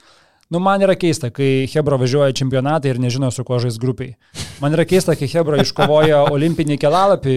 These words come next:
Speaker 1: ir jie nežino, kad jie iškovojo olimpinį kelalapį.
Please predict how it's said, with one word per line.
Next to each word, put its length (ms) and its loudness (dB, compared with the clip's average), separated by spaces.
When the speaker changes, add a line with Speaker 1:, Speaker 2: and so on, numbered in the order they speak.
Speaker 1:
ir 120 -2
jie 140 0
nežino, 340 0
kad 160 -4
jie 60 -2
iškovojo 340 -4
olimpinį 380 -4
kelalapį. 460 -6